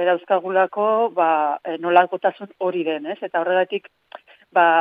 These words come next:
ez, hirigintza feminista hitz egiten dugunean, ba, irudipena daukat, ekarri duena,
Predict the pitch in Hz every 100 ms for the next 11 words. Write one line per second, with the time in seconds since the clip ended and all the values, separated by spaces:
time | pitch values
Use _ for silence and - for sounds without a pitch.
0 | - 170 202 - 160 185 - 190 196 190
1 | 190 - 294 202 214 196 190 196 190 196
2 | 190 202 202 202 208 _ _ - - _
3 | - 180 170 160 180 185 202 196 202 202
4 | 202 196 - 214 208 _ - - 196 208
5 | 214 208 220 214 175